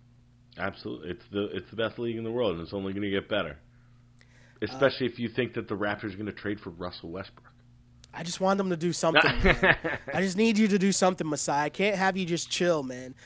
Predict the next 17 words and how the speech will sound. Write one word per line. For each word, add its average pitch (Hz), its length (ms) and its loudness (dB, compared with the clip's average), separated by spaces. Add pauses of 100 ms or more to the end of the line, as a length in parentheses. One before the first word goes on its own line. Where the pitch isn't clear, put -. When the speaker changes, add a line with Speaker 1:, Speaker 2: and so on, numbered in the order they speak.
(180)
Speaker 2:
That, 170 200 0
that 185 80 4
was 196 80 2
just 196 160 4
such 226 180 4
a 180 80 8
high, 190 460 2
man. 170 360 0 (160)
I 180 60 -2
just 185 160 -2
can't 208 220 0
go 202 180 4
back 185 360 2
to - 140 -2
just, 160 360 -2 (400)
you 165 100 -2
know 123 320 -4